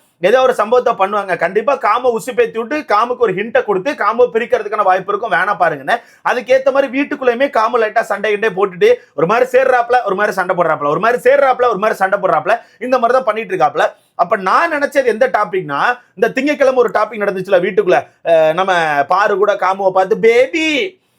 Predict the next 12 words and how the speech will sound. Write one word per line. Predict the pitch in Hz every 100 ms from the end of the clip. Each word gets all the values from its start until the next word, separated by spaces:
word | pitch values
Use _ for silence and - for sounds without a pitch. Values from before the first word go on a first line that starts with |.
| _ -
இங்க | 233
வா | 233 220 277
பேபி" | 311 302 277
அப்படின்னு | 254 247 220
கூட்டத்துக்கு | 226 233 220
நம்ம | 247 226
காமு | - 214 240
டென்ஷன் | 233 220 202
ஆயிட்டு, | 233 220
"பேபி | 175 208 302 302
கீபின்னு | 254 285 311 311
அடிச்சு | 294 214 220